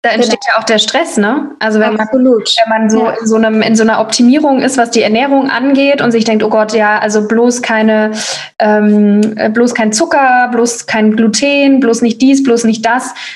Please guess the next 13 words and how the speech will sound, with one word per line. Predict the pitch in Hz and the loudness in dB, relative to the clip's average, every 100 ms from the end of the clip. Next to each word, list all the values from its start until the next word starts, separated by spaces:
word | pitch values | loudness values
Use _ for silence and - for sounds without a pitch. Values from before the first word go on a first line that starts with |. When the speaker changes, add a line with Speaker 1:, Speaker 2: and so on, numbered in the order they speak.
| - | -8
Speaker 1:
Also | 208 208 | -4 0
wenn | 220 | 0
man | 220 | 0
dann | 220 226 | 0 0
mit | 220 | 0
so | 226 | 2
einer | 220 | 2
Liste | 240 339 240 | 0 0 0
losgeht, | 214 214 214 - 240 262 | 2 2 0 0 0 2
dann | 226 214 | 0 -2
ist | 220 | -2
es | 240 | 0
ja | 220 | 0